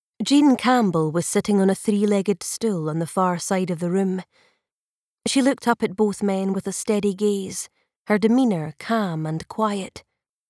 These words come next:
The cell was an odd triangular shape, lying between the central staircase they had just climbed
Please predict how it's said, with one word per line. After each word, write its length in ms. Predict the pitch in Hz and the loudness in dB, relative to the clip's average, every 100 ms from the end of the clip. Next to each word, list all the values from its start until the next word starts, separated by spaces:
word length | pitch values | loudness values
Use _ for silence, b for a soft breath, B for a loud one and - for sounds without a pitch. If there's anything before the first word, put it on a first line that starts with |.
| _ _ _ _ _ _ | _ _ _ _ _ _
The 100 | 214 | -2
cell 400 | - 233 214 202 | 4 4 4 2
was 140 | 185 | 0
an 120 | 196 190 | 0 2
odd 340 | 202 196 175 - | 2 0 -2 -4
triangular 640 | - 175 180 202 196 180 | -2 0 2 2 2 -2
shape, 420 | 180 - 196 208 - B B B B B | -4 -2 -2 -4 -16 B B B B B
lying 320 | 220 220 214 | 4 8 8
between 320 | 202 - 202 | 6 4 2
the 60 | 190 | 0
central 380 | - 196 185 190 | 0 -2 -2 -4
staircase 680 | - 226 226 - 160 143 - | -4 -2 -2 -4 -8 -8 -4
they 100 | 180 | -4
had 180 | 165 | -4
just 300 | 156 165 - | -4 -6 -8
climbed 500 | - 185 160 147 165 | -6 -4 -4 -4 -8